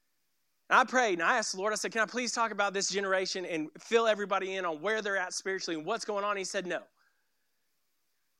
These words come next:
Because they have an opportunity right now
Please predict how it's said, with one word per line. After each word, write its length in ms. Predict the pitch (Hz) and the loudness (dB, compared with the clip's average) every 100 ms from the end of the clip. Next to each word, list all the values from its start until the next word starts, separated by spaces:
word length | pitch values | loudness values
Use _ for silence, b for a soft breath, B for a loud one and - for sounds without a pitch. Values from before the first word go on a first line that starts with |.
| - | -2
Because 560 | 220 262 233 214 - - _ _ _ _ _ _ _ _ - 143 | 0 4 4 4 0 -4 _ _ _ _ _ _ _ _ -20 -4
they 260 | - 285 330 | 6 8 8
have 220 | 277 269 | 4 0
an 80 | 226 | 0
opportunity 640 | 226 233 226 196 220 202 | 2 2 2 -4 -2 -2
right 260 | 147 180 208 | 2 2 2
now 360 | 190 208 254 | 0 -2 -4